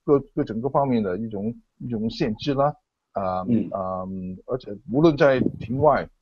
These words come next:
Speaker 1: 在庭内，他的，呃，功能都，的发-，发挥呢，都非常受到，受到各，各种的限制。而且呢，呃，在中国的这个司法不独立的这个，这个环境下呢，好多案件呢，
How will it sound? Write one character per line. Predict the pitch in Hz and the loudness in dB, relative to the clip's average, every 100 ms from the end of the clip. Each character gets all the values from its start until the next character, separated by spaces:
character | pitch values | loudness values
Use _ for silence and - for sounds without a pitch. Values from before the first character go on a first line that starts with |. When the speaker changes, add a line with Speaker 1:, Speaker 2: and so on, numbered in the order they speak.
| - - | -20 -6
Speaker 1:
在 | 123 113 | -4 -4
庭 | 117 226 | -4 -2
内， | 160 104 - _ _ | 0 -2 -6 _ _
他 | - 147 147 | 4 6 8
的， | 143 127 - | 6 2 -2
呃， | 95 95 | -2 -2
功 | - 143 | -2 0
能 | 117 120 | 0 0
都， | 135 127 - | 0 0 -2
的 | 131 | 0
发-， | 143 120 - | 4 2 2
发 | - 123 | -2 -2
挥 | 120 117 | 0 0
呢， | 113 110 _ - | 0 -4 _ -8
都 | 131 | -4
非 | 147 | -2
常 | 113 | -2
受 | 107 127 | -4 -4
到， | 110 101 - 113 | -2 -4 -6 -10
受 | 139 | -6
到 | 117 | -4
各， | 117 123 - - _ - | -2 -4 -6 -16 _ -6
各 | 131 | -6
种 | - | -4
的 | 95 | -10
限 | 95 120 104 | -6 -6 -6
制。 | 113 - _ _ _ - | -10 -14 _ _ _ -4
而 | 175 | -2
且 | - 107 | -2 -4
呢， | 104 107 - _ _ | -4 -6 -8 _ _
呃， | 98 101 | 0 2
在 | 123 120 | 2 2
中 | 165 143 | 0 -2
国 | 107 | -2
的 | 117 | -2
这 | 147 | -2
个 | 117 | -2
司 | 110 123 | -2 -4
法 | 101 | -4
不 | 101 | -4
独 | 131 101 123 | -6 -4 -4
立 | 120 | -4
的 | 95 | -4
这 | 110 | -4
个， | 104 | -4
这 | 107 | -4
个 | 113 | -6
环 | 92 104 | -6 -6
境 | 123 113 | -4 -6
下 | - 117 | -4 -2
呢， | 104 98 _ _ | -2 -4 _ _
好 | - 104 | -8 0
多 | 156 | 2
案 | 151 147 | 2 0
件 | 151 135 | 0 0
呢， | 135 | 0